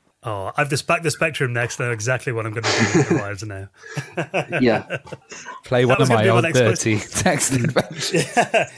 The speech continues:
Speaker 1: yeah, R-, Ravi's Houses of Parliament text adventure. I'm gonna get that on there. Well, actually, you know, the Spectrum Next is a very interesting platform. It's obviously been, like, a modern retro platform. I mean, what's kind of the adventure game scene like at the moment on retro systems and these kind of new ones that are coming
Speaker 2: Uh,
Speaker 1: out?
Speaker 2: I think the, I think it's really kind of kicking off.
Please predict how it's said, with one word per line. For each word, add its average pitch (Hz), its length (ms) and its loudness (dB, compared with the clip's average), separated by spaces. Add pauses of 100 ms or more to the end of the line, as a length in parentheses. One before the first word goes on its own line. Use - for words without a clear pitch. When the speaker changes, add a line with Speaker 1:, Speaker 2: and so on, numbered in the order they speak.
Speaker 1:
yeah, 170 120 2
R-, 175 120 0
Ravi's 175 320 0
Houses 165 300 0
of 156 80 2
Parliament 165 420 2
text 147 260 -2
adventure. 131 420 0
I'm - 40 0
gonna 135 140 -4
get 143 100 -4
that 135 140 -4
on 120 100 -6
there. 107 140 -12 (580)
Well, 202 80 6
actually, 269 320 2
you 196 60 2
know, 175 100 2
the 160 80 -2
Spectrum 165 380 -2
Next 190 200 -2
is 151 120 2
a - 20 2
very 147 240 2
interesting 135 380 -4
platform. 143 400 -2
It's 107 80 -6
obviously 156 260 -2
been, 143 180 -2
like, 135 140 -2
a 123 60 -2
modern 117 560 -2
retro 135 480 0
platform. 131 600 -2 (320)
I 165 60 -2
mean, 220 160 0
what's 254 160 -2
kind 226 220 0
of 170 100 -2
the 175 120 2
adventure 156 440 -2
game 131 220 -2
scene 135 300 -2
like 135 600 0
at 123 120 -2
the 127 60 -4
moment 151 300 0
on 127 140 -2
retro 131 300 -2
systems 113 480 -4
and 117 140 -2
these 117 140 -2
kind 123 160 -4
of 110 80 -6
new 131 220 -4
ones 104 240 -6
that 131 100 -12
are 120 40 -12
coming 113 180 -8
Speaker 2:
Uh, 160 60 4
Speaker 1:
out? 156 100 2
Speaker 2:
I - 20 2
think 190 300 0
the, 127 360 4
I 117 140 2
think 175 300 2
it's - 120 -4
really 120 200 2
kind - 180 -2
of 101 80 -6
kicking 113 300 0
off. - 400 0